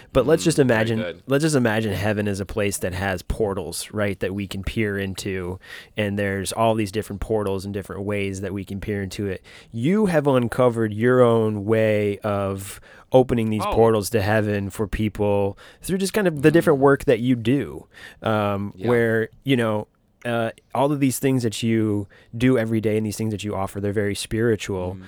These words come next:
Speaker 1: but they are a way to create a kind of a,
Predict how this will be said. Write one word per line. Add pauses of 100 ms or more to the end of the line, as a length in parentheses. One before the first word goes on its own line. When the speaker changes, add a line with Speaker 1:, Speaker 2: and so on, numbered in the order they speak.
(180)
Speaker 1:
but
they
are
a
way
to
create
a
kind
of
a,